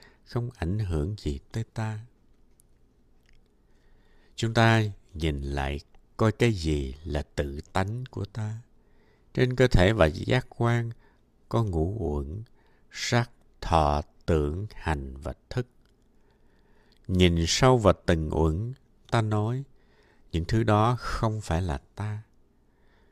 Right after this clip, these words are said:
Nhận thức, cảm thọ, tư tưởng tới rồi đi, đó không thể là ta được. Tâm thức cũng như vậy, chỉ là những biểu hiện. Khi các duyên đầy đủ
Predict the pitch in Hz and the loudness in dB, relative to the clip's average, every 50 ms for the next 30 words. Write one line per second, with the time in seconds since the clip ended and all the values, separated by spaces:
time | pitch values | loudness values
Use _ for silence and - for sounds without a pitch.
0 | _ _ _ _ _ _ _ - 92 87 80 80 76 73 71 71 78 87 - 113 | _ _ _ _ _ _ _ -8 -4 -2 0 0 0 0 -2 -4 -6 -4 -2 0
1 | 127 127 120 - _ _ _ _ - 85 80 76 76 87 104 101 - - 80 73 | 0 0 -2 -6 _ _ _ _ -2 0 0 0 0 -2 -6 -8 -8 -6 -4 -4
2 | 71 69 69 69 80 90 - _ _ - 131 131 127 - - 82 85 107 110 - | -4 -4 -4 -6 -8 -12 -16 _ _ 0 0 0 0 0 0 -2 -2 -2 -4 -2
3 | - 117 113 117 131 143 139 - - 90 80 80 85 113 120 127 127 123 - - | 0 2 2 2 2 0 -2 -2 0 2 2 2 2 2 2 2 0 -2 -6 -10
4 | _ _ _ _ _ _ _ - - _ - 123 127 117 127 117 110 - 82 95 | _ _ _ _ _ _ _ -20 -14 _ 0 0 2 2 2 -2 0 0 0 0
5 | 98 85 69 65 - _ - 107 107 107 98 71 71 69 65 - - _ _ _ | 0 0 -2 -2 -4 _ -2 -2 0 0 -2 -4 -6 -6 -8 -10 -14 _ _ _
6 | _ _ _ - - - _ _ - - _ _ - 107 104 104 101 101 - 123 | _ _ _ -20 -20 -20 _ _ -20 -20 _ _ 2 2 2 2 0 -2 -2 -2
7 | 120 - - 92 90 98 104 107 107 92 85 76 73 71 71 - - - - - | -2 -2 -2 -4 -2 -2 0 -2 -2 -2 -2 -4 -4 -4 -6 -8 -12 -16 -20 -20
8 | - - _ - 101 110 117 113 98 90 87 87 104 117 113 87 85 95 123 123 | -20 -16 _ 2 4 4 6 6 4 4 4 2 2 2 4 6 6 6 4 2
9 | 101 85 78 78 76 76 82 90 - _ _ _ - - _ - _ - - - | 0 0 0 0 0 -2 -4 -10 -12 _ _ _ -20 -20 _ -20 _ -16 -10 -10
10 | 120 120 - 127 123 - - 120 120 123 123 120 107 87 78 73 71 73 78 85 | -8 -4 -4 -4 -4 -2 0 4 6 6 6 6 6 6 6 6 4 4 4 4
11 | 104 | 2